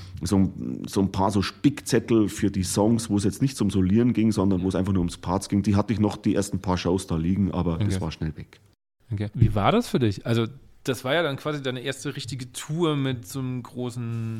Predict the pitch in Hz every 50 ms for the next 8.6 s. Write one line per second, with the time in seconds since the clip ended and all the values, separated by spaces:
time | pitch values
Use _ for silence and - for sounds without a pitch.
0 | 110 - - 117 - - - - _ _ _ _ _ - - - - 85 80 -
1 | - - - 139 131 135 143 131 - 135 135 - - - 143 135 131 123 107 104
2 | 104 - - - - 110 104 123 151 156 165 165 165 165 165 165 151 - 175 156
3 | 151 151 147 156 165 180 185 - - - - - - - - - - - 135 -
4 | - 165 - - - - - 127 123 127 135 147 139 - 170 160 - - 135 135
5 | 135 143 139 139 139 135 139 135 135 131 131 139 139 135 135 135 135 135 135 127
6 | 120 - - _ _ _ - - 127 117 120 120 120 120 120 120 123 120 113 -
7 | _ - - - - - - _ _ _ _ - - _ - - 135 123 143 -
8 | 160 - - - 127 151 180 220 233 240 -